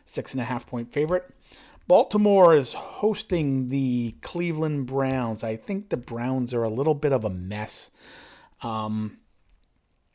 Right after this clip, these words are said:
we're taking Baltimore here to cover six and a half points. And Kansas City is traveling to San Francisco. I think Kansas City, coming off their loss last week,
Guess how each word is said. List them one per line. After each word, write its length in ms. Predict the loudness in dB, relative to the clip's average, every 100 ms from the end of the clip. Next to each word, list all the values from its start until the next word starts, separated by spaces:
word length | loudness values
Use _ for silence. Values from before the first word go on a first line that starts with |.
| _ -20 -8
we're 120 | -6
taking 420 | -4 -4 -2 -2 0
Baltimore 640 | 2 2 2 -2 0 -2
here 360 | -2 -2 -2 -4
to 300 | -8 -8 -6
cover 380 | -6 -4 -4 -6
six 340 | -8 -12 -8
and 80 | -6
a 40 | -6
half 340 | -10 -14 _
points. 500 | -6 -6 -6 -10 -16 -18 -20 -20 -20 -20 _
And 240 | -6 -4 -4
Kansas 420 | -2 0 0 -2
City 340 | 2 2 4
is 140 | 0 -2
traveling 460 | 0 2 2 0
to 240 | -4 -4 -4
San 280 | -4 -6 -4
Francisco. 600 | -6 -4 -4 0 4 4
I 100 | 4
think 240 | 0 -4
Kansas 380 | -4 -4 -4 -6
City, 280 | -4 -4 -6
coming 320 | -8 -8 -6
off 280 | -2 -2 -2
their 200 | -2 0
loss 560 | 2 2 2 0 -2 -10
last 360 | -8 -8 -8
week, 360 | -6 -6 -8